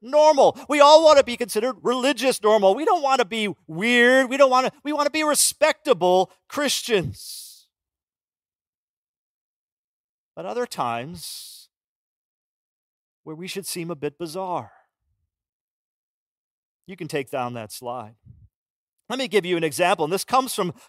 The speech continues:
Collicutt's argu-, uh, article. She gives this example of a guy named Franz Jagerstatter.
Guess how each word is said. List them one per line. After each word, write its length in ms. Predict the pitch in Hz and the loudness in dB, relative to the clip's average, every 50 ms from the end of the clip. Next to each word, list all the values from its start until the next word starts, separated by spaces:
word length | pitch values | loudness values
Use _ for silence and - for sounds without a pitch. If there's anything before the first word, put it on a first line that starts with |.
| _ | _
Collicutt's 420 | - 208 196 202 196 - 196 190 - | -2 -2 0 0 0 -2 -2 -4 -4
argu-, 400 | 190 214 269 294 277 196 220 165 | 0 2 2 2 2 0 -8 -10
uh, 180 | 165 196 196 170 | -10 -10 -6 -2
article. 340 | 202 247 269 254 - - - | 0 0 0 0 -2 -4 -4
She 160 | - - 208 | -6 -6 -8
gives 280 | 165 - 269 302 240 202 | -8 -6 -6 -6 -6 -8
this 120 | 240 190 | -8 -6
example 720 | 220 - 165 131 196 196 208 214 202 - 180 170 160 - _ _ _ _ - | -6 -6 -4 -2 0 0 0 0 0 2 2 2 2 0 _ _ _ _ -2
of 120 | 170 165 | -2 0
a 60 | 180 175 | 0 0
guy 340 | - 185 190 202 208 220 | 2 4 4 4 4 2
named 340 | 214 202 202 196 196 196 170 | 0 -2 -4 -4 -6 -6 -8
Franz 600 | - - 190 190 196 190 190 190 196 180 - - _ _ _ _ _ _ _ _ _ _ | -4 -2 0 2 2 2 0 -2 -4 -8 -10 -12 _ _ _ _ _ _ _ _ _ _
Jagerstatter. 840 | 127 151 180 175 180 165 156 - - - 151 135 127 123 104 92 | -4 0 0 0 0 0 -2 -4 -4 0 2 2 2 2 -2 -6